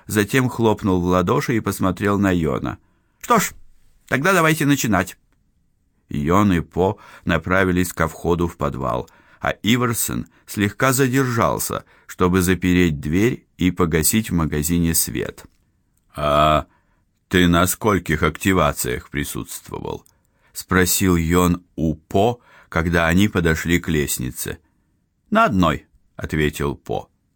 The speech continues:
«Своей собственной. Да и присутствием-то это фактически не назовёшь. Настроек мне дал по физиономии какой-то психопат». Я упал, ударился головой о каменную мостовую, а когда три недели спустя вышел из комы,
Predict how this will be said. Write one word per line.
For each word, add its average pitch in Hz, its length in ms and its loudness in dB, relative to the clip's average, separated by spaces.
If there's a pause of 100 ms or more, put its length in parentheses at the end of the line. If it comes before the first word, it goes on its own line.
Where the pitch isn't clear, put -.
(180)
«Своей 202 340 2
собственной. 82 680 -2 (240)
Да 113 100 2
и 139 80 4
присутствием-то 135 760 0
это 110 200 2
фактически 120 580 -2
не 117 120 6
назовёшь. 107 560 0 (540)
Настроек 139 640 2
мне 117 180 4
дал 120 180 0
по 117 140 -2
физиономии 117 640 2
какой-то 120 460 0
психопат». - 680 -2 (520)
Я 82 120 2
упал, 120 440 0
ударился 113 520 2
головой 101 440 2
о - 20 0
каменную 107 480 2
мостовую, 85 680 0 (240)
а 92 80 -2
когда 101 300 0
три 117 180 2
недели 117 340 4
спустя 110 440 0
вышел 107 340 0
из 98 160 0
комы, 156 420 2